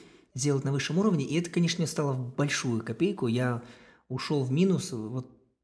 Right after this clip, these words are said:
сто тринадцать тысяч долларов, это не считая того, что я должен еще цирку был пять миллионов. То есть они на меня подали в суд. Мы продали квартиру, родители продали квартиру для того, чтобы закрыть долг.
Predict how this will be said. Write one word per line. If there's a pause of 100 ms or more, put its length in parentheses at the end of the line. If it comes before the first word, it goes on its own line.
(140)
сто
тринадцать
тысяч
долларов,
это
не
считая
того,
что
я
должен
еще
цирку
был
пять
миллионов. (320)
То
есть
они
на
меня
подали
в
суд. (240)
Мы
продали
квартиру,
родители
продали
квартиру (540)
для
того,
чтобы
закрыть
долг.